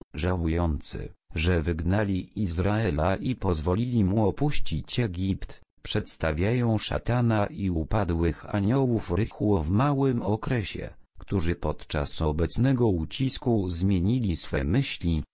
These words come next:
odrzucając lud Boży i nie trzymając go w silnych kardach, jak to się obecnie dzieje,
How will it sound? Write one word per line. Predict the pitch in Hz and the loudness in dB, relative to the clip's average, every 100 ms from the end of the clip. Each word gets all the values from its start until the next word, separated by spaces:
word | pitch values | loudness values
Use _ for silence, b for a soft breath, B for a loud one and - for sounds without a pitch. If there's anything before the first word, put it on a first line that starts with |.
| - | -4
odrzucając | 101 80 85 80 127 127 131 123 - | -2 -2 -2 -2 -2 0 0 0 -2
lud | 117 143 147 | 0 2 0
Boży | 80 107 113 90 98 | 0 0 0 0 0
i | 92 - - 123 | 0 -6 -4 0
nie | 127 92 | 2 0
trzymając | - 95 87 107 113 98 92 | 0 0 2 2 2 0 0
go | 82 82 | 0 0
w | - | -2
silnych | - 147 143 135 104 - | -2 0 2 2 0 -2
kardach, | - 95 90 69 64 - - _ _ - | -2 0 0 -2 -4 -6 -16 _ _ -8
jak | 82 76 - | -4 -4 -2
to | - 85 | 0 0
się | 90 95 | 0 0
obecnie | 80 80 92 101 - - 90 82 | 2 2 0 -2 -2 -2 0 0
dzieje, | 92 80 69 90 | 0 0 0 -2